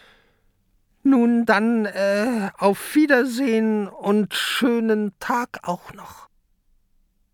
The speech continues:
Er wendet sich um und ist im Nu im Meer verschwunden. Kokosnuss, Mathilda und Oskar blicken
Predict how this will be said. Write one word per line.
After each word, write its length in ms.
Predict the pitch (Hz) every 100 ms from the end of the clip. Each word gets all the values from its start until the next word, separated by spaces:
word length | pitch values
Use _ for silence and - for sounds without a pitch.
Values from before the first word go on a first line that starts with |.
| _ _ _
Er 200 | 127 131
wendet 320 | 147 190 160
sich 340 | - 107 - -
um 340 | 143 226 240 - _ _ _
und 240 | - 110 104
ist 300 | - - -
im 340 | 101 101 98
Nu 460 | 127 202 240 247 233 -
im 320 | 113 95 92
Meer 340 | 101 110 120
verschwunden. 760 | 120 123 117 - - 80 73 - - _ _ _ _ _ _ _ _ _ _ _
Kokosnuss, 960 | 135 135 175 - 202 - - - - _
Mathilda 640 | 80 - - 131 156 139
und 360 | - 92 87 -
Oskar 540 | 131 - - 139 131
blicken 560 | 107 110 120 139 131